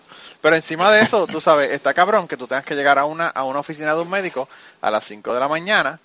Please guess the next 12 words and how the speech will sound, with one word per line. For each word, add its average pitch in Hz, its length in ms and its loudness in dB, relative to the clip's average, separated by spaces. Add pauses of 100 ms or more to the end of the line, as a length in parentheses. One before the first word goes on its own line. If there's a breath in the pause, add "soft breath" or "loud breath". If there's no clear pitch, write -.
(800)
para 151 200 4
que 139 100 -8
el 127 80 -4
médico 147 240 -6
llegue, 175 400 -4 (180)
llegue 208 320 2
a 165 60 2
la 165 80 0
oficina 180 380 -8
a 139 120 -2
las 131 40 -14
nueve 135 360 -8